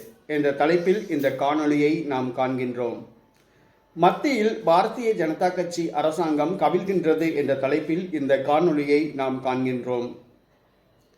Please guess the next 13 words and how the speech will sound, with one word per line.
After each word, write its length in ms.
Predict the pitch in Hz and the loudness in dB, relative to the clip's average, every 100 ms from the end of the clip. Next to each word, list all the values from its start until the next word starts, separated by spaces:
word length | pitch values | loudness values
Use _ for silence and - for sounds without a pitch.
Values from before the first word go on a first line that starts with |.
| _ _ _ _ | _ _ _ _
பதினெட்டாவது 680 | 185 233 277 277 247 214 185 | 6 6 4 4 4 4 2
மக்களவைத் 480 | 165 - 220 190 175 | 2 2 2 2 2
தேர்தல் 440 | 165 151 165 151 | 0 2 0 -2
நடைபெற்று 480 | 143 156 175 175 170 | 0 0 0 -2 -4
முடிந்தது. 600 | 143 131 127 135 151 - | -2 -2 0 0 -2 -4
கருத்து 300 | - 185 - | -2 0 -2
கணிப்புகள் 520 | 208 190 175 165 156 131 | 2 4 4 2 0 0
அனைத்தும் 500 | 143 175 175 180 175 | 2 2 2 0 2
பொய்யாக்கும் 520 | 156 175 180 - 170 | 2 4 4 2 0
வகையில் 540 | 147 131 156 156 131 139 | 0 0 -2 -2 -4 0
தேர்தல் 460 | 180 180 165 143 | 0 2 0 0
முடிவுகள் 540 | 139 151 151 139 143 - | -2 0 0 2 0 -2
அமைந்தன. 580 | 143 147 127 123 123 | -2 -2 -2 -4 -8